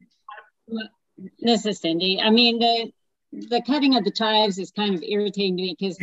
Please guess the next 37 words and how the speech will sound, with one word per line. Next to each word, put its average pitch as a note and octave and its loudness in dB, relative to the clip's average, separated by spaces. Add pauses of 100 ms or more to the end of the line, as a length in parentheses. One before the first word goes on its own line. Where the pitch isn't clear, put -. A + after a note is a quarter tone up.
(560)
we A#3+ 0
have A3+ -4
tried, A#3+ 4 (400)
since A3 2
I've A#3+ 4
got G#3+ 6
here G#3+ 0
in G3+ 0
October, F3+ 0
I've F3 -2
tried G3 0
the F#3 -4
herb F#3 -2
garden F3 -2
and F#3 -4 (280)
the G3+ -2
soil D#4+ 4
here G#3 6
is F3+ -2
just G#3 -2
not G3+ 4
equipped G#3+ -4
for C4+ 4
it. D4+ 2 (380)
So - -6
we've A#3+ 0
had A#3 2
to G#3 0
raise G#3+ 2
the A3 -4
garden G3 -2
beds F#3+ -6
and E3+ -6
try G3 0
this G3+ -4
and F3+ -4
that. G3+ 2